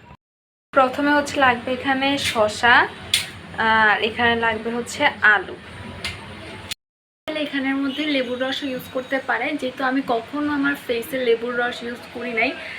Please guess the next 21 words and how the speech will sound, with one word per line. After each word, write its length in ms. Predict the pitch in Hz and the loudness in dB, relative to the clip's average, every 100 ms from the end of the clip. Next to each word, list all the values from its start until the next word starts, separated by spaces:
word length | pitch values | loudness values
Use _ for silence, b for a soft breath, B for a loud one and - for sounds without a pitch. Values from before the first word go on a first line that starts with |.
| B | B
তো 120 | - 254 | 0 0
সেজন্য 400 | 262 247 254 262 | 0 -2 0 2
আমি 280 | 254 262 | 2 0
এইটাতেও 920 | 269 240 233 233 240 233 247 247 294 320 | 0 -2 -4 -6 -10 -2 -2 0 0 2
লেবুর 340 | 277 220 220 | 2 0 -2
রস 220 | 233 233 | -4 -4
ইউজ 220 | 226 220 - | -8 -10 -8
করতেছি 440 | 233 - 220 226 | -10 -6 -6 -4
না, 100 | 269 | -2
আপনারা 360 | 339 - 233 254 | -2 -4 -2 -2
চাইলে 260 | 269 269 | -2 -4
সেটা 220 | 294 262 220 | -4 -2 -4
ইউজ 180 | 208 - | -4 -6
করতে 240 | 226 - 233 | -6 -2 0
পারেন। 300 | 226 190 - - | 2 0 -2 -6
তারপর 760 | - - _ _ _ - 269 269 | -12 -14 _ _ _ -2 4 6
লাগবে 420 | 262 247 254 269 | 6 4 0 2
এরকম 300 | 240 240 247 | 2 0 0
একটা, 580 | 247 - 269 262 262 262 | -2 -2 4 8 8 6
আহ, 380 | 254 - 226 | 2 2 2
স্ল্যাশার। 640 | 220 - 240 226 - 262 285 | 2 2 4 4 2 2 2